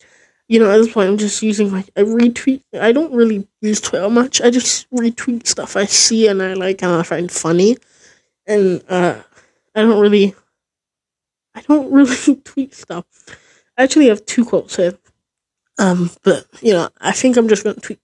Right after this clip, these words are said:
quotes I like so I can remember. Okay, there's a quote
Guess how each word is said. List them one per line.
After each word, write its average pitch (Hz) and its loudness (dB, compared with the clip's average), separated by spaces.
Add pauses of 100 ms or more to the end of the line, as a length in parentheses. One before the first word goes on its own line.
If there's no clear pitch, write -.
(320)
quotes 214 -2
I 196 -4
like 185 -6
so 196 -4
I 190 -6
can 196 -12
remember. 185 -2 (580)
Okay, 226 0
there's 262 4
a 311 2
quote 277 0